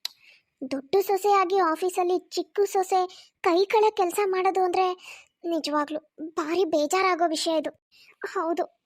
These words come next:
ನನಗೂ ತುಂಬಾ ಹಿಂಸೆ ಆಗುತ್ತೆ. ಆದ್ರೆ ಏನ್ ಮಾಡೋದು? ನಿಮ್ಗೆ ಗೊತ್ತಲ್ಲ, ಹಣದ ಅವಶ್ಯಕತೆನೂ ತುಂಬಾನೇ ಇದೆ ನಮ್ಗೆ. ಕೆಲ್ಸ ಬಿಡಕ್ ಆಗಲ್ಲ,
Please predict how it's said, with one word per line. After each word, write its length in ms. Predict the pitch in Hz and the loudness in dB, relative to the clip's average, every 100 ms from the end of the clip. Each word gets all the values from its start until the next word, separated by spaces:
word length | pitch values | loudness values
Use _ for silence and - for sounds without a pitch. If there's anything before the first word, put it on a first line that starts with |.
| - | -8
ನನಗೂ 300 | 311 277 359 | -6 -2 -4
ತುಂಬಾ 340 | 381 381 415 | -2 -2 -2
ಹಿಂಸೆ 340 | 392 359 392 415 | -2 -4 -2 -2
ಆಗುತ್ತೆ. 320 | 359 349 370 370 - - - _ - _ - 427 | -2 -2 -4 -6 -18 -20 -20 _ -20 _ -8 -4
ಆದ್ರೆ 260 | 440 494 427 | 0 0 0
ಏನ್ 460 | - 359 427 440 | -4 -2 0 2
ಮಾಡೋದು? 320 | 359 339 349 381 - - _ - - | 0 0 0 -2 -8 -20 _ -14 -8
ನಿಮ್ಗೆ 320 | 294 302 415 | -6 0 0
ಗೊತ್ತಲ್ಲ, 320 | 427 427 381 370 _ _ - | 0 0 -2 -2 _ _ -10
ಹಣದ 320 | - 392 403 370 | -2 0 2 2
ಅವಶ್ಯಕತೆನೂ 720 | 359 370 - 370 330 370 370 | 2 0 -2 -2 0 0 -2
ತುಂಬಾನೇ 640 | _ - 311 330 349 370 | _ -4 -2 0 0 0
ಇದೆ 140 | 320 | 0
ನಮ್ಗೆ. 300 | 349 330 311 349 - - - - - | 0 0 -4 -8 -18 -20 -20 -18 -10
ಕೆಲ್ಸ 240 | 359 415 381 | -2 0 2
ಬಿಡಕ್ 300 | 359 359 370 | 2 2 2
ಆಗಲ್ಲ, 300 | 370 330 349 | 0 0 0